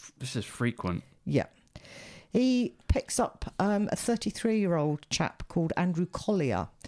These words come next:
Speaker 2: who was a warden at a sheltered housing complex, which is, um, i-, in the U K, it's older people, or sometimes people with physical or mental problems.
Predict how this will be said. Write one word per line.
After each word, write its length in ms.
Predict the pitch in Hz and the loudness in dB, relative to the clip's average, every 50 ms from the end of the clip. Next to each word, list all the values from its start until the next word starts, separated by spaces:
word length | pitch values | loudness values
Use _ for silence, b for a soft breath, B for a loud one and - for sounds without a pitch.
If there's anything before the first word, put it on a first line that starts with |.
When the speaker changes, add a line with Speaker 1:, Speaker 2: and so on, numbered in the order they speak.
| B B B B B B B B - | B B B B B B B B 0
Speaker 2:
who 120 | - 180 | 0 2
was 140 | 165 175 147 | 2 2 2
a 40 | 175 | 2
warden 540 | 170 170 180 220 233 220 196 143 143 127 123 | 2 2 2 4 4 2 2 2 2 0 0
at 160 | - 147 - | 0 0 0
a 60 | 147 | 0
sheltered 460 | 139 - - 175 156 147 - 156 147 | 0 2 2 2 0 0 0 -2 -2
housing 440 | 127 139 165 170 170 165 - 127 135 | 0 0 0 2 0 0 0 -2 -2
complex, 560 | - - 127 120 - - - - - - - | -2 -2 -4 -4 -2 -2 -4 -4 -6 -6 -4
which 240 | - 131 - - - | -2 -2 -2 0 0
is, 160 | 147 131 - B B B B B B B B B B B - | 0 0 -2 B B B B B B B B B B B -2
um, 400 | - 165 151 139 139 113 101 - - - - - | 0 2 2 2 0 0 -2 -4 -8 -14 -10 -6
i-, 40 | 107 | -4
in 300 | 101 - - - 175 175 | -4 -4 -2 0 2 2
the 80 | 165 | 2
U 160 | 151 165 160 151 | 4 2 2 0
K, 280 | - - 156 143 147 | 0 0 0 2 2
it's 260 | - - - - - - 156 147 - - - - - - - | 0 -2 -4 -8 -8 -6 -8 -8 -8 -12 -18 -20 -16 -2 0
older 260 | - 196 196 185 170 | 2 2 2 2 0
people, 560 | - - 165 160 165 - - 151 165 160 147 - - | 0 0 0 0 0 0 -2 -2 0 0 -2 -2 -2
or 180 | 151 135 139 | -2 -2 -2
sometimes 380 | 135 - - 165 147 - 147 139 | -2 -2 -2 -2 -2 -2 -4 -4
people 320 | - - 156 151 - 151 | -2 -2 -4 -2 -2 -2
with 140 | 156 160 - | -2 -2 -2
physical 440 | - - 156 147 - 151 - 160 165 | -2 -2 -2 -2 -2 -2 -2 0 0
or 80 | 156 | 2
mental 380 | 151 151 151 147 151 - - 143 | 2 2 0 0 -2 -2 -4 -6
problems. 580 | - - 147 139 - - 139 135 147 151 147 | -4 -2 -2 -2 0 0 0 0 0 -2 -2